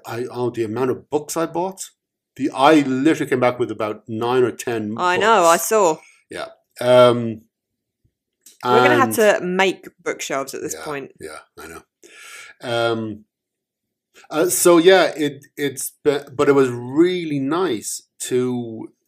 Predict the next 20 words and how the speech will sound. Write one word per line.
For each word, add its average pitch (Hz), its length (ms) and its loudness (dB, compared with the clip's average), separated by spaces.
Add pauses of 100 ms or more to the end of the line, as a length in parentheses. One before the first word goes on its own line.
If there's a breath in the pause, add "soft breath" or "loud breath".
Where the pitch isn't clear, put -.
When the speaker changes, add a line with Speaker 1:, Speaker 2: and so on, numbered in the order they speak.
(180)
Speaker 1:
end 143 560 0 (120)
a 113 80 -14
signing 117 760 -2 (1160)
without 127 540 0
being 107 200 -4
exhausted. 90 580 -14 (340)
Speaker 2:
Yeah. 175 140 -4
Speaker 1:
'Cause 117 260 -2
I 120 260 -6 (200)
always 127 680 4 (100)
end 107 300 -10
them 104 100 -10
Speaker 2:
Well, 208 100 -2
Speaker 1:
and 202 120 -8
I'm 220 60 -4
Speaker 2:
you, 269 240 -4
Speaker 1:
just 233 220 -2
shattered. 123 720 -4
Speaker 2:
you 208 140 -6
crash, 180 520 -2